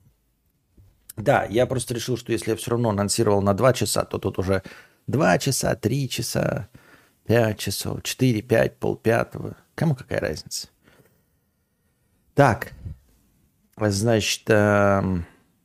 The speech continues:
Костя спрашивает, Кадавр опять ноет или успокаивает нытиков?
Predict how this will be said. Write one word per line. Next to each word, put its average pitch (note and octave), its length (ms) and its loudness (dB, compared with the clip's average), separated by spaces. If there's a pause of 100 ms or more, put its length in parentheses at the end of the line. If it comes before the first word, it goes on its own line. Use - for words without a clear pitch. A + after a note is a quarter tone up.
(640)
Костя D3+ 340 2
спрашивает, - 400 0
Кадавр A2+ 300 6
опять A2+ 280 2
ноет D3 280 4
или G2+ 100 2
успокаивает G#2 680 2
нытиков? - 340 -6